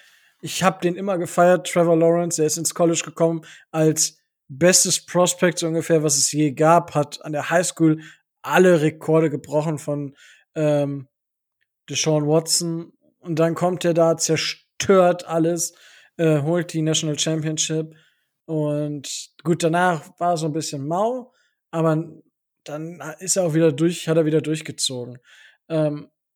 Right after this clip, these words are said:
also für mich ist dahinter halt Trey Lance der Quarterback mit dem größten Upside. Also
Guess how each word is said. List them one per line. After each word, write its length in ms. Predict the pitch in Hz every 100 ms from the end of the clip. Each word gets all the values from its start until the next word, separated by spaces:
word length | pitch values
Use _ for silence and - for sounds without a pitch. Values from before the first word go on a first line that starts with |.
| _ _ _ _ _ _
also 220 | 165 156
für 140 | -
mich 220 | 165 220 226
ist 180 | - 160
dahinter 640 | 165 160 185 247 175 156
halt 300 | 147 156 165 - - _
Trey 240 | - 170 156
Lance 400 | 165 185 170 -
der 120 | 151
Quarterback 460 | 147 156 147 139 -
mit 100 | 131
dem 120 | 135
größten 280 | 135 131 143
Upside. 460 | 151 - 123 120 - _ _ _ _ _ _ _ _ _ _ _ _ _
Also 260 | 170 147